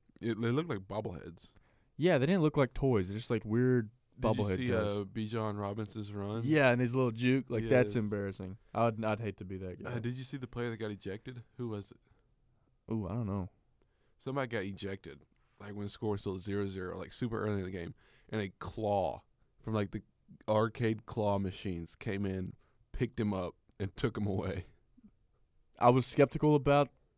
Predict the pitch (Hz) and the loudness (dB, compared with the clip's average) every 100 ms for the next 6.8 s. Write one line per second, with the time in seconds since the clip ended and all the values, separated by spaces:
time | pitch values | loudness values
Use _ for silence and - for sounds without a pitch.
0 | - 131 131 120 117 127 117 113 120 110 | 2 4 6 4 2 2 2 0 2 2
1 | 120 120 120 113 117 127 131 - 110 107 | 2 2 2 0 0 -2 -2 0 2 2
2 | 98 - 92 87 _ _ _ 117 120 107 | 0 -2 -4 -6 _ _ _ 2 2 0
3 | 107 98 90 95 - - - _ _ _ | -4 -4 -6 -10 -10 -14 -16 _ _ _
4 | _ _ - 117 139 127 123 135 120 107 | _ _ 0 4 4 4 0 -2 -4 -4
5 | 117 110 95 92 87 - 104 - 98 - | -4 -2 -2 -4 -6 -4 -4 -2 -4 -6
6 | - 98 92 90 87 90 85 87 | -8 -6 -4 -4 -4 -6 -6 -10